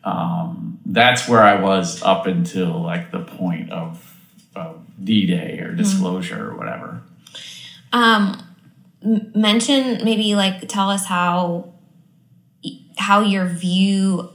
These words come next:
Speaker 2: from the moral perspective, how did that change? Because you got into
Speaker 1: Uh,
Speaker 2: it,
Speaker 1: yeah.
Speaker 2: so you were, so w-,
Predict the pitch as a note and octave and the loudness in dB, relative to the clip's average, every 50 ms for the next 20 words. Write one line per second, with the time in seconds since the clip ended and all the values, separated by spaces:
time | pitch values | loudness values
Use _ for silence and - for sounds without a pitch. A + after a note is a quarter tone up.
0 | _ _ _ - - G3+ G3 F#3 F3 F3 F3 E3+ F3 F3 F3 D#3+ E3 F3 - - | _ _ _ -8 -2 2 2 4 4 4 2 2 2 0 0 -2 -2 -4 -6 -8
1 | - - - - - - - - - - - - - G3 F#3 F3+ F3 F3 - - | -8 -6 -6 -6 -6 -6 -8 -10 -10 -10 -8 -4 -2 -2 0 0 0 0 -2 -2
2 | - - - - - - - - F#3 - - - - - - - A3 - A#3+ G#3+ | -2 -4 -4 -4 -2 -2 -2 -4 -4 -6 -8 -10 -10 -10 -6 -6 0 2 2 2
3 | G#3 G#3 G#3 F#3+ G3+ G#3+ - - - A3+ A#3 A#3 - - A3+ G3+ G3+ G#3 - - | 4 2 2 2 4 4 4 4 4 4 4 4 4 2 4 4 4 4 2 0
4 | - - - - - - A#3 A3 A3 A3 G#3+ - - - - - - - - - | -4 -10 -8 -6 -2 0 2 2 2 2 2 2 0 -2 -4 -6 -6 -6 -8 -10
5 | - - - - B3 A3 G#3+ G#3+ - - G3+ G3 - - | -12 -12 -4 2 4 4 4 4 2 -2 -4 -4 -6 -6